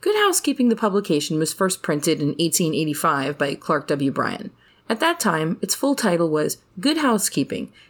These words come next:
Conducted in the Interests of the Higher Life of the Household. In addition to what one might expect, such as tips on homemaking, recipes, and the like, there was also fiction and poetry. The magazine was originally published every two weeks, but eventually shifted to a monthly issue.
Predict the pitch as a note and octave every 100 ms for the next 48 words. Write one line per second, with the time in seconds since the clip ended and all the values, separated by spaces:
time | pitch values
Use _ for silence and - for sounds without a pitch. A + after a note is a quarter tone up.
0 | - G#3+ A#3+ C4 D#4+ C4+ G3 F#3+ G3+ G#3+
1 | A#3 - - D#3+ E3 F3+ F#3 F#3 D#3 D#3
2 | D3 D3 C#3+ C#3 - - - _ _ _
3 | _ - B3 A#3+ D#4+ A4 G4 C#4+ G3 F3+
4 | F3+ F3+ E3+ E3 D3 - - C#3 - -
5 | D#3+ D#3 - E3 - - C#3 G3 A#3 A#3
6 | A3 A3 A3 F#3 E3 - - F3+ F3 E3
7 | E3 D#3 C3+ C3+ - - - - - G3
8 | F#3+ F3+ F3 F#3+ F#3 E3 - E3 E3 E3
9 | C4+ F4 F#3+ - - _ _ _ _ -
10 | G#3+ A#3 A3+ A#3 A3 F#3+ F#3+ A#3 G#3 F#3+
11 | G3 E3+ F3 - - E3 D#3 - F3 A#3+
12 | G3 - G#3 G3+ G3+ B3 A#3 A#3 G#3+ -
13 | F#3 - D#3+ E3 D3+ D3 C3+ C3 - A2
14 | - -